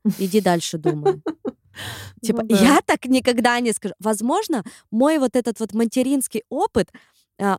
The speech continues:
Speaker 1: он мне помогает очень при работе с людьми.
Speaker 2: Наверно, да.
Speaker 1: Да, потому что, а, потому что каждая идея, какая бы ни возникла у человека, даже самая бредовая, она имеет место быть. Вот мы когда с ребятами, да, с Олесей, с Лешей решили такие поговорить про деньги,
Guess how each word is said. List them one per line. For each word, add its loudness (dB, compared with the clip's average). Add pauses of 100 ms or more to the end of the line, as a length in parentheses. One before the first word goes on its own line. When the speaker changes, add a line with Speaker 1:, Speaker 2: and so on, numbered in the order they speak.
Speaker 1:
он 2
мне 0
помогает 0
очень -4
при -2
работе -2
с -10
людьми. -4
Speaker 2:
Наверно, 2
да. 0
Speaker 1:
Да, 2
потому -4
что, -10 (200)
а, -10
потому 0
что -6
каждая 2 (120)
идея, -2
какая -4
бы -2
ни 0
возникла 0
у -2
человека, -4
даже -4
самая 0
бредовая, 0 (360)
она 0
имеет 0
место 0
быть. -2 (440)
Вот 0
мы 2
когда 0
с -4
ребятами, 0
да, -2
с -2
Олесей, -2
с -12
Лешей -2
решили -4
такие -12
поговорить -2
про 0
деньги, -2